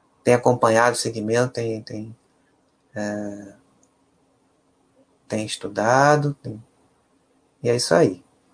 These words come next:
Então, fico bastante feliz com a participação de vocês. Desejo a vocês uma, um ótimo, ah, resto de semana. Convido vocês a, a acompanhar a programação de chat de amanhã,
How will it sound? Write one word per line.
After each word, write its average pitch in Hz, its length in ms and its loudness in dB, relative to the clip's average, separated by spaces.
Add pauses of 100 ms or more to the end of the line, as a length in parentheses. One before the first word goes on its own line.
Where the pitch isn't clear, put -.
(220)
Então, 107 160 -6
fico - 300 -14 (100)
bastante 135 560 -2
feliz 117 320 2
com 117 280 -4
a 113 40 -8
participação 117 500 -4
de 113 80 -2
vocês. 131 440 -2 (1040)
Desejo 120 380 2
a 120 40 4
vocês 120 460 2
uma, 117 380 2 (120)
um 113 40 0
ótimo, 113 580 0 (220)
ah, 107 360 -4
resto 107 280 -6
de - 60 -4
semana. 156 640 6 (380)
Convido 131 420 0
vocês 127 640 0 (260)
a, 110 120 -2
a 110 540 0 (120)
acompanhar 123 960 2
a 123 40 -6
programação 123 600 2
de 120 80 -8
chat - 380 -2
de 120 80 -2
amanhã, 135 560 4